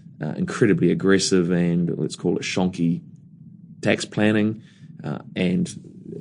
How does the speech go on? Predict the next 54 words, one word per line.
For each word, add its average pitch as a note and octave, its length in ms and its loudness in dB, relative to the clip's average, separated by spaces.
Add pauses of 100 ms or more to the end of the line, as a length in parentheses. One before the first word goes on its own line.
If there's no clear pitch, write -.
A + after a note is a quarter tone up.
(120)
one F2+ 380 2
would F2 120 2
question F2 440 2
whether F2 260 2
the E2+ 100 -2
Commissioner F2+ 420 -2
could - 160 -4
have F2 80 4
even E2+ 200 4
used F2 240 2
something - 240 -4
like E2+ 300 -2
Part - 280 -4
four F2+ 180 0
A F2+ 200 4
or F2 140 4
our E2+ 100 2
general F2 320 0
avoidance F2 480 2
rules E2+ 260 0
to - 120 -4
attack - 340 -4
it E2+ 180 2 (360)
if E2 100 -2
the - 100 -2
residency F2 540 2
rules E2+ 460 2 (120)
didn't, F2 460 0
uh, E2 260 -2
provide F2+ 380 -4
him F2 140 0
any E2+ 340 2 (380)
success. - 580 2
I - 20 0
mean, F2+ 360 0
the - 80 2
point E2 260 -2
is E2+ 100 -2
he E2+ 80 2
got E2 180 0
up F2 200 -2
on F2+ 240 0
the F2 80 0
residency F2 500 0
point, E2+ 380 -4
so - 100 -8
he F2+ 60 -2
didn't F2 240 -2
need E2+ 160 -2
to - 80 -10
argue F2+ 300 -4
Part - 300 -10
four F#2 200 -2
A. D#2+ 280 -2